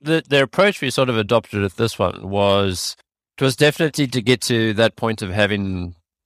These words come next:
yeah, what we term, like, the M V P, essentially, of something that we could essentially put out there that showed the, you know, the working concept of what it was that we were wanting to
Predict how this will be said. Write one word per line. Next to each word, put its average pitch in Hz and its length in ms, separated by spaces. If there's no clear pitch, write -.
yeah, 117 240
what 101 220
we 104 140
term, 104 300
like, 92 240
the 90 220
M 101 200
V 90 140
P, 87 320
essentially, 87 420
of 95 100
something 120 360
that 92 160
we 92 80
could 92 180
essentially 95 500
put - 180
out 95 240
there 87 220
that 85 160
showed 95 520
the, 87 400
you 92 140
know, 85 80
the 107 100
working 120 380
concept - 580
of 90 160
what 95 140
it 80 100
was 90 320
that 80 180
we 90 80
were 90 80
wanting 87 380
to 82 400